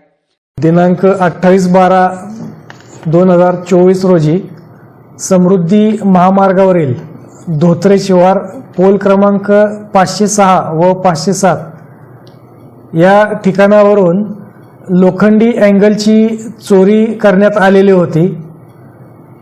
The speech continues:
सदरची मालमत्ता ही समृद्धी महामार्गावरील महाराष्ट्र शासनाच्या ताब्यातील असल्याने व सदरचा प्रकल्प हा फार मोठा असल्याने त्याचे गांभीर्य ओळखून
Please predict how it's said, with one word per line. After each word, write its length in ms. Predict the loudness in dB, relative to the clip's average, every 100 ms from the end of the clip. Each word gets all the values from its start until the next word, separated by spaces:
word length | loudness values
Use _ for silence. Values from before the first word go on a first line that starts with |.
| -8
सदरची 720 | -2 2 2 0 -2 0 2
मालमत्ता 840 | 2 2 2 0 0 0 0 -2 -4
ही 420 | 0 0 0 -4 -8
समृद्धी 560 | -2 2 2 2 2
महामार्गावरील 1000 | 2 2 2 2 2 2 2 0 0 -4 -6
महाराष्ट्र 520 | 0 2 2 0 -4
शासनाच्या 720 | -2 -2 -2 -2 -2 0 0 -2 -8 -20 -20 -20 -20 -8 -2
ताब्यातील 440 | 2 2 2 2
असल्याने 460 | 2 0 0 2 2
व 340 | 2 2 0
सदरचा 640 | -2 0 2 0 2 0
प्रकल्प 520 | 0 0 0 0 0 0
हा 460 | -2 0 0 -2 -4
फार 220 | 0 0
मोठा 380 | 2 -2 0 0
असल्याने 440 | 0 0 0 0 -2 -8 -20 -20 -20 -6
त्याचे 380 | -2 0 2 2
गांभीर्य 500 | 2 2 4 4 4
ओळखून 600 | 2 2 2 0 0 -2